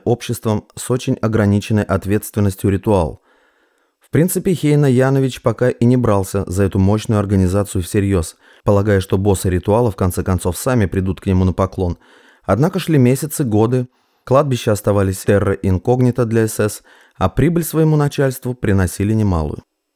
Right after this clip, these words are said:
В субботу, восьмого июня, Хейна Янович вызвал в свой кабинет на Якиманке, неофициальной, необходимой ему по должности, а эсэсовский, заместителя мэра столицы Щербака,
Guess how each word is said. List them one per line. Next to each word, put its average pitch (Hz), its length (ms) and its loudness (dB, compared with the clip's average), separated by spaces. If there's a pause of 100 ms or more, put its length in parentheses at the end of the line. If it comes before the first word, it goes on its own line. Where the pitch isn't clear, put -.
(680)
В - 80 -14
субботу, 147 320 2
восьмого 127 440 2
июня, 120 340 2
Хейна 120 320 0
Янович 120 500 0
вызвал 147 420 0
в - 80 -14
свой 113 280 0
кабинет 98 480 0
на 101 120 2
Якиманке, 101 580 -2 (200)
неофициальной, 92 760 0
необходимой 92 640 0
ему 90 160 0
по 95 120 0
должности, 92 600 -4 (360)
а 90 300 0
эсэсовский, - 720 -6 (520)
заместителя 123 580 2
мэра 127 220 4
столицы 123 480 -2
Щербака, 131 640 -2